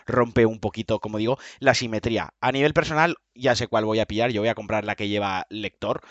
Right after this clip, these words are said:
porque sí, porque sigo siendo un taradito de las cajas, me gusta tener las cajitas de los videojuegos, lo he contado en alguna ocasión que incluso en los juegos digitales que me compro,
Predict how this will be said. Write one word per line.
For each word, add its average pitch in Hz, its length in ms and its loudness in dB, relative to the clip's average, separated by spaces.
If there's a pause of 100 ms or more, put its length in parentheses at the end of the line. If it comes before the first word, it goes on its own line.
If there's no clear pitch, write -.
(260)
porque 98 640 -2
sí, 156 180 -2
porque 101 300 -6
sigo 110 220 -4
siendo 107 200 -8
un 107 80 -12
taradito 104 440 -2
de 101 80 0
las 95 260 -4
cajas, 139 380 0
me 110 80 -10
gusta 104 240 -4
tener 107 200 -4
las 107 200 -4
cajitas 101 420 -4
de 104 80 -4
los 104 240 -4 (300)
videojuegos, 117 460 0
lo 110 80 0
he - 20 -4
contado 110 220 -4
en 113 60 -2
alguna 113 240 -2
ocasión 107 300 -4
que 120 100 -12
incluso 104 300 -6
en 101 80 -2
los 104 140 -2
juegos 113 320 -2 (160)
digitales 127 500 0
que - 80 -8
me 107 140 -6
compro, 139 420 2